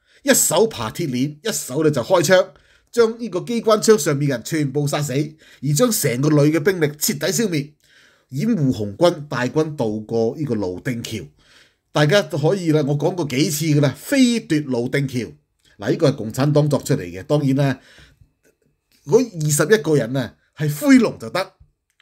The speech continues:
係 Iron Man 都有機會畀人打到變蜜蜂竇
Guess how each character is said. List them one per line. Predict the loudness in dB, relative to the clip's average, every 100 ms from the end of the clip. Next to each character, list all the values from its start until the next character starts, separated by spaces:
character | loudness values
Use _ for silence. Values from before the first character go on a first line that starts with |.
| _ _ _ _ _ _
係 | 0 0 0
Iron | 2 4 4 2
Man | -2 -2
都 | 0
有 | 0
機 | 0
會 | 0
畀 |
人 | -2
打 | -4 -6
到 |
變 | -6 -6
蜜 | -8
蜂 | -10 -10
竇 | -10 -14